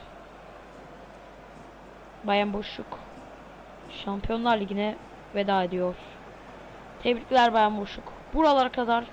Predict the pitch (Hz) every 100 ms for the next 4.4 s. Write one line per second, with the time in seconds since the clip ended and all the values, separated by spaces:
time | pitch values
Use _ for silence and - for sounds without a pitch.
0 | 196 220 - 311 - 285 240 202 190 208
1 | - - - - - - - - - -
2 | - 359 349 285 320 320 302 - - -
3 | - - - - 262 302 277 269 269 247
4 | 233 220 220